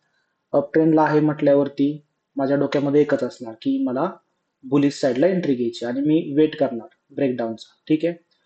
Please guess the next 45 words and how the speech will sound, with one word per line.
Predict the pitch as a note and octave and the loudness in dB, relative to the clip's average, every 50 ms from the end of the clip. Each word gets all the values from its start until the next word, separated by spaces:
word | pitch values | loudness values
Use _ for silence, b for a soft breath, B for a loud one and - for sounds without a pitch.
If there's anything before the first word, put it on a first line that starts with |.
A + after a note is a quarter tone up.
| _ _ _ _ _ _ _ - | _ _ _ _ _ _ _ -10
तात्पुरतं | C3 B2+ B2 _ - C#3 C3 B2+ - C#3 C3+ | -10 -10 -10 _ -8 -8 -6 -6 -6 -6 -4
मी | C3+ C3+ C#3 C3 - - | -4 -4 -6 -8 -8 -6
ही | C#3 C3+ C3+ C3 | -4 -4 -4 -4
लाईन | B2+ B2+ C3 C3 C3 - | -4 -4 -6 -6 -6 -6
जो | C3 B2+ | -6 -6
आहे | B2+ C3+ E3+ - - | -6 -6 -8 -8 -8
तो | C#3+ | -6
डिलीट | C3+ C3+ B2 A#2+ A#2 - | -4 -4 -4 -4 -4 -6
करतो, | - A2 - _ _ - | -10 -18 -20 _ _ -10
ठीक | - D#3+ - F#3 | -10 -8 -8 -10
आहे. | E3 - _ _ _ _ _ _ _ _ _ _ _ _ _ _ _ _ _ _ _ _ _ _ _ _ _ _ | -12 -12 _ _ _ _ _ _ _ _ _ _ _ _ _ _ _ _ _ _ _ _ _ _ _ _ _ _
इथून | D3+ D3+ D3 E3 E3 E3 | -6 -2 0 2 2 2
पुढे | D#3 E3 D#3+ D#3+ | 4 4 4 4
काय | D#3 - D#3 D#3 | 4 2 2 0
होणार | D3+ D3+ D#3 D3 D3+ | 0 0 -2 -2 -2
आहे | D3+ D#3+ E3+ E3 - _ _ _ | -2 -2 -4 -6 -12 _ _ _
हे | D#3 D3 | -2 -2
माहिती | C#3+ C#3+ C#3 C3 - C3 B2 | -2 -2 -4 -4 -4 -4 -6
नाही, | A#2 A2 A#2 | -6 -6 -10
म्हणजे | B2 B2 B2+ C3 C3+ D3 E3 F3+ - _ _ _ _ | -8 -8 -6 -4 -4 -4 -4 -6 -8 _ _ _ _
इथून | C3+ B2+ - D3+ C#3+ C#3+ | -12 -8 -4 -4 -4 -4
पुढे | C#3 - C#3 C3+ | -4 -4 -4 -4
काय | C3+ - C3+ C3 C3 | -2 -2 -4 -4 -4
होणार | C3+ C3 B2+ C#3+ | -6 -8 -6 -6
आहे | C#3+ D3 C#3+ | -6 -6 -6
हे | C3 | -8
मला | B2+ C3 C3 | -6 -6 -4
माहिती | C3+ C3 C3 B2+ B2+ | -4 -4 -6 -6 -6
नाही | C3+ C#3 | -6 -6
असं | C#3+ - F#3+ | -6 -6 -6
कन्सिडर | F3+ G#3+ G#3+ G3+ F#3+ D3+ C#3 A#2+ | -4 -2 -2 0 0 0 -2 -2
करूया. | - A#2+ A2+ A2+ - _ _ _ _ _ _ _ _ _ _ _ _ _ _ _ _ _ _ _ _ _ _ _ _ _ _ _ _ _ _ _ - | -4 -6 -8 -8 -10 _ _ _ _ _ _ _ _ _ _ _ _ _ _ _ _ _ _ _ _ _ _ _ _ _ _ _ _ _ _ _ -4
आता | C#3 C3 D3+ | -2 2 4
मी | D3+ D#3+ | 4 4
काय | D#3 D#3+ D#3+ D#3 | 4 4 4 4
वेट | D3+ D#3 D3 D3 | 6 4 4 2
करतोय | - D3+ C#3 C#3+ - C#3 C3+ C#3 D3+ D3+ - - _ _ _ _ _ _ _ _ | 0 0 0 0 2 2 2 2 0 -2 -8 -14 _ _ _ _ _ _ _ _
की | - C3+ | 0 0
हा | C3+ A#2+ C3 C#3+ C#3+ C#3 - - - - _ _ | 0 0 0 0 0 0 0 -4 -8 -14 _ _
जो | C#3+ C#3+ C#3 | 2 2 2
स-, | C3+ - D#3+ - - - _ _ _ _ | 2 0 -2 -2 -4 -8 _ _ _ _
अ, | C4+ B3+ B2 B2 A#3+ | -8 -6 -6 -6 -6
सिमेट्रिकल | - - D3 C#3 C#3+ C3+ - D3 C3+ C#3+ D3 | -2 2 4 4 4 4 4 2 2 2 2
ट्रायंगल | C#3 D3 D3 C#3 C3 B2+ B2+ A#2+ | 2 4 2 2 2 2 0 0
आहे | B2 D3+ | -2 -4